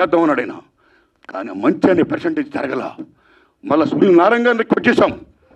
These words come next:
"అందరూ ఏం చెప్తే అదే మేము చేస్తాం" అన్నాడు ఆయన. కానీ ఇది మంచి జరగల, పర్సెంటేజ్ సిస్టమ్ ఇంప్లిమెంట్ కాల. దిల్ రాజు గారిని రిక్వెస్ట్ చేశాం,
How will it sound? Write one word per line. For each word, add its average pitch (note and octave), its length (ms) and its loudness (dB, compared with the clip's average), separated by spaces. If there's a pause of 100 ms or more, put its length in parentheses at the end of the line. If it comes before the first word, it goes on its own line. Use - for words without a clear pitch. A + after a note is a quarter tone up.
(720)
"అందరూ A3+ 220 2
ఏం B3 120 4
చెప్తే - 180 0
అదే G#3+ 160 2
మేము B3 220 4
చేస్తాం" A3+ 200 2
అన్నాడు A3 160 2
ఆయన. D3 260 -2 (720)
కానీ G#2 160 -6
ఇది C#3+ 240 -6
మంచి E3+ 220 0
జరగల, C3+ 300 -2
పర్సెంటేజ్ - 380 -6
సిస్టమ్ D3 240 -2
ఇంప్లిమెంట్ C#3+ 380 -4
కాల. C#3+ 280 0 (460)
దిల్ B3+ 120 2
రాజు C#4+ 140 6
గారిని C#4 180 2
రిక్వెస్ట్ C4+ 260 2
చేశాం, G#3+ 360 2